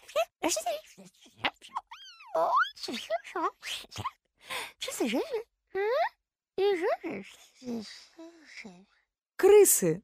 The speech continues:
как и мыши, славятся своей болтливостью.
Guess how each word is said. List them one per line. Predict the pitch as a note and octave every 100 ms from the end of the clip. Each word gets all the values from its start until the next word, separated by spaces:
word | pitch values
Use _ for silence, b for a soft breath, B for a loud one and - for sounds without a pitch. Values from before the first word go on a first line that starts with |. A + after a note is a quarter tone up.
| _
как | - G#4+
и | D#4+
мыши, | A3+ D#3+ - F3 - _ -
славятся | - C#4 F4 F4 D#4+
своей | C#4+ C#4+
болтливостью. | A#3 A#3+ D4 C#4+ F3+ - D3